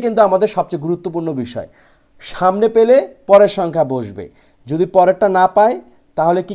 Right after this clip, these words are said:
করতে হবে? নর্থ ইস্ট ফলো করতে হবে। নর্থ ইস্ট মানে কি? আমরা জানি একটি ম্যাপের উপরের দিক হচ্ছে নর্থ, আর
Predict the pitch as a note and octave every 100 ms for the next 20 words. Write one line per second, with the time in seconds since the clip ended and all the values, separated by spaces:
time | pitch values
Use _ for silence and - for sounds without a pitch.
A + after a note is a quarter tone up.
0 | G#3 G#3+ G#3+ G#3+ A3+ B3 _ - A2+ D3
1 | D#3 A#3 - - F3 - - - D3+ C3+
2 | B2+ A2 A2 G#2+ G#2+ A#2+ E3 F3 G#3+ -
3 | G3+ F3+ B2+ G2+ _ _ _ C3+ D3+ C#3+
4 | D3+ D#3+ G#3 E3 E3+ C#3 C#3 D3 F#3+ F3
5 | C#3+ E3+ E3+ E3+ D3+ D3+ D3+ D3 A#2 A#2+
6 | E3 G3 _ _ _ _ _ _ A2+